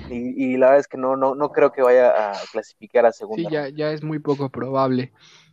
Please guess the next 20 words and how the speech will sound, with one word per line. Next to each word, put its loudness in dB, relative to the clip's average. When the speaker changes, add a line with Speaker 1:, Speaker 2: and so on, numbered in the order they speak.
Speaker 2:
pero 2
sí, -6
teniendo -4
a -12
jugadores -6
como -10
Lukaku, -4
como -2
Perisic, 0
que, -4
que -4
viene 0
de -6
ser -4
campeón -4
de, -6
de -4
la -4
Champions, -4
eh, 4